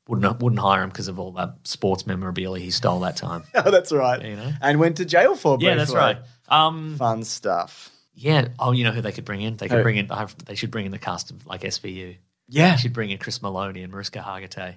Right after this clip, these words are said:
Speaker 2: Well, he is a very good straight man,
Speaker 1: Yeah.
Speaker 2: funny guy, isn't he?
Speaker 1: Mm,
Speaker 2: Yeah.
Speaker 1: yeah.
Speaker 2: Did you finish Happy, the one with the
Speaker 1: I did,
Speaker 2: imaginary
Speaker 1: yeah.
Speaker 2: friend or whatever?
Speaker 1: Yeah.
Speaker 2: Did that all wrap up?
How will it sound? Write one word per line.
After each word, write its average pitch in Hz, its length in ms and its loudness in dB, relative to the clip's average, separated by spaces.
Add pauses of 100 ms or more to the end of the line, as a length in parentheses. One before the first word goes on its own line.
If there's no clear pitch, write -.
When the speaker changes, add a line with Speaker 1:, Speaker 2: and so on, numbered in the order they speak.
(120)
Speaker 2:
Well, 190 100 6
he 294 200 8
is 233 120 4
a 180 60 6
very 147 300 6
good 123 200 2
straight 127 340 4
man, 120 260 -4
Speaker 1:
Yeah. 165 160 6
Speaker 2:
funny 113 120 -2
guy, 107 500 2
isn't 127 240 0
he? 101 80 2
Speaker 1:
Mm, 95 200 -8
Speaker 2:
Yeah. 123 180 6
Speaker 1:
yeah. 104 60 4
Speaker 2:
Did 165 200 -6
you 247 120 0
finish 214 400 -2
Happy, 185 360 -2
the 208 120 -4
one 175 200 -2
with 170 140 -8
the 180 80 -4
Speaker 1:
I - 20 -2
did, 160 100 -2
Speaker 2:
imaginary 254 360 4
Speaker 1:
yeah. 190 80 4
Speaker 2:
friend 151 180 0
or 147 40 -6
whatever? 156 320 -4
Speaker 1:
Yeah. 202 80 -2 (220)
Speaker 2:
Did 185 100 -2
that 240 100 8
all 214 100 6
wrap 190 220 2
up? 202 260 -2